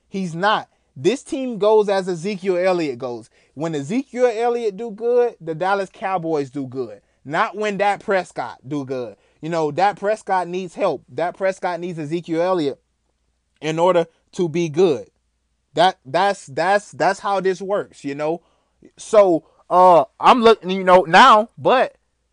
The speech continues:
the one thing that Dak Prescott is holding on to right now is the last time I faced you guys, I put up,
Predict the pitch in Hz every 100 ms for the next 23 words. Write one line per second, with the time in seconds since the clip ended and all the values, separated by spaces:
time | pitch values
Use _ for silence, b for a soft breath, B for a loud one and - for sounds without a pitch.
0 | _ _ _ _ _ _ _ _ _ _
1 | - 151 160 196 202 214 202 180 190 190
2 | - 196 - 190 180 160 180 165 151 220
3 | 233 - 131 120 120 117 120 117 113 113
4 | _ _ _ 120 120 208 320 185 147 127
5 | - 127 - 120 120 120 113 131 131 156
6 | 135 123 -